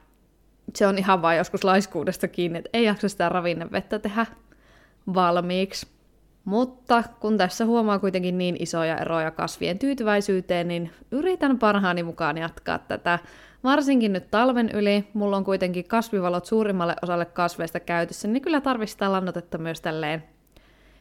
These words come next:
pimeämpinä aikoina. Joten jospa mä otan tämmösen vuodenvaihteen tavoitteen, että talvella pitää myös lannottaa niitä kasveja. Seuraavaksi mulla oli listalla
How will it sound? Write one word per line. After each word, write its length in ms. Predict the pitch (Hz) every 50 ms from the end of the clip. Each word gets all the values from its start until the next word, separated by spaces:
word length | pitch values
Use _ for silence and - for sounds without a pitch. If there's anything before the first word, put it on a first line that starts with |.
| - -
pimeämpinä 560 | 240 262 294 302 294 277 262 302 277 277 285
aikoina. 600 | 262 277 285 285 277 277 285 269 262 269 277 277 285 - - _ _ _ _ _ _ _ _ -
Joten 520 | 233 220 220 220 214 208 208 208 220 214 - - - - - - - -
jospa 260 | 254 294 - 339 320
mä 140 | 330 320 311
otan 220 | 320 330 320 285
tämmösen 440 | 311 294 294 294 302 302 285 285 269 277
vuodenvaihteen 920 | - 285 294 311 311 269 208 202 190 185 175 170 175 180 - 196 180 190
tavoitteen, 640 | 190 196 202 - 214 214 196 - - - 170 170 165 175
että 280 | 185 - - - 175
talvella 460 | - 254 269 254 233 202 190 170 175
pitää 320 | 170 - 226 - 220 202 170
myös 220 | 175 175 170 -
lannottaa 460 | 175 175 170 170 165 170 - - -
niitä 200 | - - - 226
kasveja. 460 | 220 226 226 226 - - - - - - - - - _ _ _ _ _ _ _ _ _ _ _ _ _ _ _ _ _ _ _ _ _ _ _ _ _ _ _ _ _ _ _ _ _ _ _ _ _ _ _ _ _ _ _ _
Seuraavaksi 520 | - - - 302 330 370 359 302 - -
mulla 140 | 254 247 240
oli 140 | 233 240 240
listalla 540 | 240 233 233 - 226 208 202 202 196 -